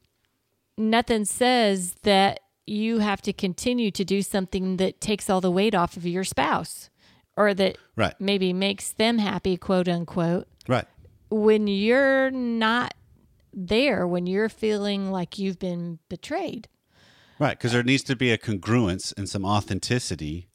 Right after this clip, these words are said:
Speaker 2: on both sides. That's what you're talking about.
Speaker 1: Right.
Speaker 2: And so when you go down the route of, "Okay, I'm really disappointed that that happened, but all right, let's, w-, I'll still have sex with you." You're basically saying, "Eh,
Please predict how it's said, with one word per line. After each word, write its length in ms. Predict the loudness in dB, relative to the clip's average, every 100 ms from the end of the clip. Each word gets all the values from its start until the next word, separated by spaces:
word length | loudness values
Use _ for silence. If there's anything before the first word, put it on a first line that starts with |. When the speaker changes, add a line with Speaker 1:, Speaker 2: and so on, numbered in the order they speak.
| _
Speaker 2:
on 180 | -2 0
both 260 | 2 2 2
sides. 600 | 0 2 2 0 -6 -6
That's 180 | -4 -2
what 220 | -2 0
you're 140 | -2
talking 420 | 0 -2 -2 -6
about. 180 | -8 -2
Speaker 1:
Right. 260 | 0 0 -6 _ _ -20 -20 _ _ -8
Speaker 2:
And 100 | 0
so 420 | 4 4 4 0 _ -20 _ _
when 180 | -2 2
you 200 | 2 4
go 180 | 4
down 280 | 4 4 4
the 80 | 2
route 360 | 4 4 4 2
of, 440 | 2 2 0 -8 -20 _ -20 _
"Okay, 480 | 0 0 2 0 0
I'm 160 | 0 0
really 220 | 0 0
disappointed 920 | 0 -4 -6 -4 0 0 0 -2 -2
that 120 | -6 -4
that 180 | -4 0
happened, 640 | 0 0 0 -6 -8 -12 _
but 240 | -4 -4 -6 -10
all 200 | -6 -4
right, 160 | -4
let's, 300 | -4 -8 -12 -16
w-, 240 | -16 -14 -10
I'll 160 | -4 -2
still 260 | -2 0 0
have 180 | -2 -2
sex 280 | -4 -4 -8
with 180 | -14
you." 280 | -14 -14 -16 -18 _
You're 100 | -4
basically 520 | 2 2 2 -2 0 0
saying, 560 | 2 2 4 2 -2 -6
"Eh, 300 | -2 0